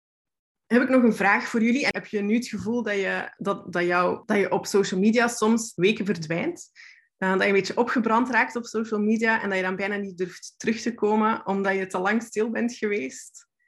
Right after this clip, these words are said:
Want als je dat af en toe meemaakt, dan dat is heel duidelijk een teken dat de manier waarop je zichtbaar bent geweest tot nu toe, dat die niet de manier is die voor jou past. Dat betekent dat jullie, eh,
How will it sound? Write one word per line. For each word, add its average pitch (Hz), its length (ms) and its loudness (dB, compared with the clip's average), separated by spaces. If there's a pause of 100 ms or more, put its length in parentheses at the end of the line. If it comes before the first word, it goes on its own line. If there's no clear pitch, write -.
(260)
Want 202 480 -2 (480)
als 220 200 0
je 226 80 2
dat 226 140 4
af 233 160 4
en 233 80 6
toe 226 180 2
meemaakt, 220 640 0
dan 196 400 0
dat 202 100 0
is 202 200 -4
heel 214 240 2
duidelijk 196 420 -2
een 185 160 -6
teken 214 500 0
dat 180 260 -4
de 196 80 -8
manier 190 420 0
waarop 185 300 0
je 175 240 -6
zichtbaar 185 720 -2
bent 220 220 4
geweest 196 580 -2
tot 233 140 -2
nu 226 200 4
toe, 247 280 -4
dat 185 240 -6
die 208 260 -6
niet 190 280 -2
de 196 60 -4
manier 180 320 -2
is 180 100 -10
die 175 120 -12
voor 170 140 -6
jou 170 220 -2
past. - 460 -14
Dat 226 180 0
betekent 240 480 2
dat 208 120 2
jullie, 202 380 -2
eh, 196 320 -2